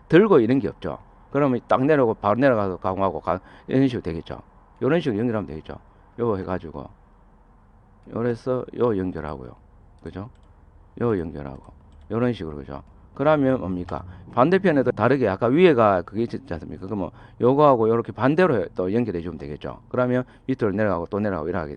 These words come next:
되겠죠. 그런 식으로 하면 됩니다. 그죠?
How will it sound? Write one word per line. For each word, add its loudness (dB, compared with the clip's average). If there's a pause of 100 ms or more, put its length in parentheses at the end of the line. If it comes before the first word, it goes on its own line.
되겠죠. -12 (300)
그런 -2
식으로 -6
하면 -10
됩니다. -12 (420)
그죠? -16